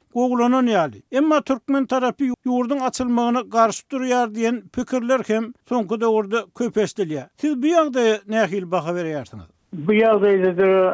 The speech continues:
Speaker 2: men ýanky aýdyşym ýaly Türkmenistanyň köp zatda bir özüni gülala ully edip görkezýär bolýan, ýöne hakykatda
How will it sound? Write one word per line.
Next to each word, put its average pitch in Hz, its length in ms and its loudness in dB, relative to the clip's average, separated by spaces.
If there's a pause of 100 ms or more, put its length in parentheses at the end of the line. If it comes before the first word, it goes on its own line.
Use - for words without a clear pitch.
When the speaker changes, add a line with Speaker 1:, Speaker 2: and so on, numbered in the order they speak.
Speaker 2:
men 175 220 4
ýanky 170 340 2
aýdyşym 170 460 0
ýaly 165 320 4 (220)
Türkmenistanyň 160 1160 2
köp 214 180 2 (100)
zatda 165 440 2
bir 160 200 2 (140)
özüni 160 560 6 (360)
gülala 156 640 2
ully 156 400 4
edip 143 180 -2 (160)
görkezýär 151 580 2
bolýan, 156 360 4
ýöne 143 280 4
hakykatda 160 840 -2